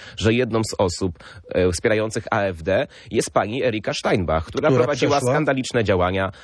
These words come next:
Speaker 1: e, pod kątem, pod adresem
Speaker 2: Która przeszła
Speaker 1: Polski.
Speaker 2: z C D U do A F D, jak gdyby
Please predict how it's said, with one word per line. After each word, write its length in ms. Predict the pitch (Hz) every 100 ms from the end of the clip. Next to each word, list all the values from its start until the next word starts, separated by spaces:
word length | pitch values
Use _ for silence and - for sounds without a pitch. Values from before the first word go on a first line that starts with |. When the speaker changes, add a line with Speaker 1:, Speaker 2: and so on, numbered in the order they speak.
| - -
Speaker 1:
e, 100 | -
pod 160 | 110
kątem, 380 | - 101 - 101
pod 120 | -
adresem 340 | 101 101 135 127
Speaker 2:
Która 120 | 104
przeszła 120 | -
Speaker 1:
Polski. 140 | 127 -
Speaker 2:
z 20 |
C 100 | 123
D 120 | 117
U 140 | 107
do 180 | 107 127
A 40 | 139
F 120 | 139
D, 220 | 123 87 50 80
jak 100 | 98
gdyby 180 | 98